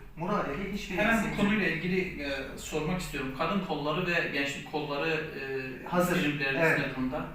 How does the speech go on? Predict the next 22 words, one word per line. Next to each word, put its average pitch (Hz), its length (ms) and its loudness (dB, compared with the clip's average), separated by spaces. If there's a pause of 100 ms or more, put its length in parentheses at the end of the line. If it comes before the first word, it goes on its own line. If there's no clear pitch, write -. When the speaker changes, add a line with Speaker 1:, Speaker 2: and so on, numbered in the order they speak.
Speaker 1:
Kadın 202 260 -2
kolları, 147 460 -4 (220)
gençlik 151 380 -8
kolları 139 380 -6 (320)
bizim 170 340 -10
hazır. 160 260 -4 (600)
Şu 175 80 -12
an - 120 -12
hazır. 226 460 -8
Sadece 185 400 -4
kongre, 156 680 -6
kongreden 147 420 -6
sonra 196 300 -10
bunları 170 240 -6 (240)
inşallah 170 340 -10 (380)
açıklayacağız. - 600 -12 (320)
Speaker 2:
Peki. - 140 -16 (720)
Evet. - 100 -20 (520)
Gelecek 151 340 -4
Partisi'nin 185 560 -2
kadın 156 340 0
kolları, 151 580 -2